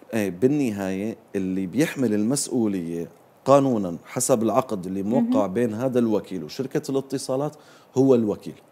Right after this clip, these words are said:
Speaker 2: هو ال-، البوس ال-، ال-،
Speaker 1: تمام.
Speaker 2: الكبير، مثل ما
Speaker 1: إنه
Speaker 2: بيقولوا.
Speaker 1: اليوم شركة الاتصالات لما أعطتك الوكالة،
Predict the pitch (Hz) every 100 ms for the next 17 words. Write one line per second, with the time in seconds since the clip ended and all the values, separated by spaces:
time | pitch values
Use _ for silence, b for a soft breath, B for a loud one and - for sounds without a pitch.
0 | - 269 294 294 - 254 247 269 240 -
1 | 214 202 196 190 - 208 139 90 - -
2 | 190 170 - 107 113 123 - - 107 139
3 | 165 170 156 160 151 160 - 160 156 151
4 | 139 135 156 160 151 143 143 135 131 127
5 | 131